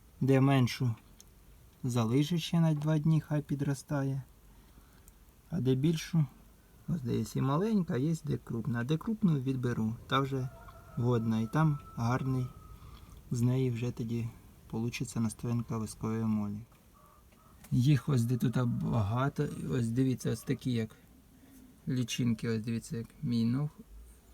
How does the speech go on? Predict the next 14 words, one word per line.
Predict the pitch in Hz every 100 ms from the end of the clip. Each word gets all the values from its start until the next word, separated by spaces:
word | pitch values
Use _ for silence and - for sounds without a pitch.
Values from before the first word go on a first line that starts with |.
| - - - - -
палець. | - 143 139 117 - - _ - - _ _
Ну, | 175
десь | 170 156 -
приблизно | 143 135 135 139 123 120
півтора-два | 220 180 135 139 135 123 - 117 127
сантиметра. | 123 127 117 113 110 110 - 117
Такі, | 139 - 143
що | - - 123 -
перед | - 127 123 - -
запечатуванням. | - 123 120 - 117 - 113 117 113 117 120
Ось | 120
де | 117
вже | 113 117 117 - - - - -
кокони, | 131 117 117 113 113